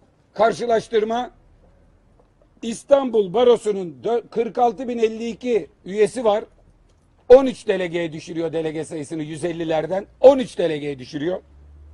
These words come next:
Tunceli'deki kırk sekiz üye dört delege çıkarıyor. Tunceli'deki avukat on avukata bir delege düşerken İstanbul'da üç bin avukata bir delege düşüyor. Üç yüz kat fark var.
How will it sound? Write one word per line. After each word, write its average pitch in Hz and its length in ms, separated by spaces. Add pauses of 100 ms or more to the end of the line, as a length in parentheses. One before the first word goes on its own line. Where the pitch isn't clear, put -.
(640)
Tunceli'deki 240 840 (400)
kırk 233 200
sekiz 226 360
üye 240 320 (360)
dört 262 240
delege 170 340
çıkarıyor. 117 460 (960)
Tunceli'deki 254 720
avukat 208 460 (1000)
on 302 240
avukata 247 680
bir 285 120
delege 214 380
düşerken 202 560 (480)
İstanbul'da 262 800
üç 277 340
bin 262 80
avukata 240 460
bir 240 100
delege 170 340
düşüyor. 135 400
Üç 302 280
yüz 247 160
kat 247 220
fark 185 300
var. - 140